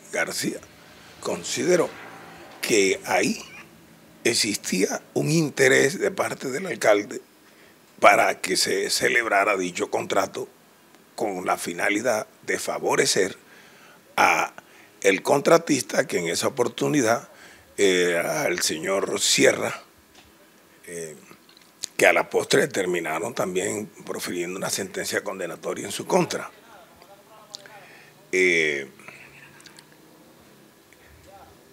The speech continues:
¿cuál es el punto de partida? El punto de partida es que,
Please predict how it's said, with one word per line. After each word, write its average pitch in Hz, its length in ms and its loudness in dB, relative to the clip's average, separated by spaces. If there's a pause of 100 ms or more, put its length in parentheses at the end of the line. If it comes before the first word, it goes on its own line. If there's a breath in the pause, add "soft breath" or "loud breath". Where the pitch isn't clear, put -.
(1300)
¿cuál 180 220 12
es 175 100 12
el 185 140 10
punto 196 400 8
de 156 80 8
partida? 185 480 4
El 170 80 -2
punto - 340 -4
de 147 120 0
partida 143 500 0 (720)
es 101 160 0
que, 143 400 2